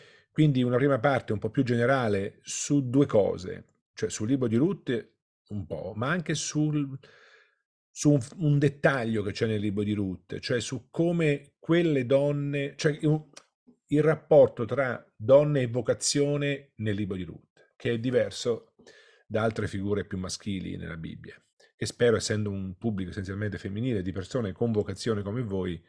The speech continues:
spero vi possa interessare a prescindere dall'economia. Anche perché io appunto sono un economista, mi, mi occupo di economia, ma mi occupo anche chiaramente d'altro, perché quando si commenta un libro biblico bisogna non solo parlare di economia, ma parlare di quello che c'è,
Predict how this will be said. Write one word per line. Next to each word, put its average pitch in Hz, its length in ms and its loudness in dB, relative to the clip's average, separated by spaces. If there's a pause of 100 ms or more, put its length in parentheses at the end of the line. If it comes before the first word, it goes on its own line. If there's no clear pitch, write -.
(280)
spero 95 320 -4
vi 87 80 -8
possa 85 240 -12
interessare 92 540 -8
a - 20 -18
prescindere 85 460 -10
dall'economia. 82 520 -12 (960)
Anche 104 200 -6
perché 95 220 -4
io 113 120 4
appunto 78 560 -6 (160)
sono 95 280 -8
un 95 60 -6
economista, 98 500 -4
mi, 92 180 -6
mi 90 220 -10
occupo 104 260 -6
di 101 60 -2
economia, 110 420 -4
ma 90 80 -8
mi 90 100 -6
occupo 87 320 -8
anche 85 360 -8
chiaramente 85 380 -10
d'altro, 87 360 -2
perché 80 220 -12
quando 82 200 -12
si 95 80 -10
commenta 87 400 -8
un 78 60 -10
libro 85 200 -8
biblico 82 380 -8
bisogna 80 440 -12
non 82 160 -12
solo 85 180 -8
parlare 82 260 -8
di - 20 -10
economia, 92 300 -8
ma 78 80 -10
parlare 82 480 -10
di 90 120 -14
quello 82 180 -10
che - 80 -12
c'è, - 280 -2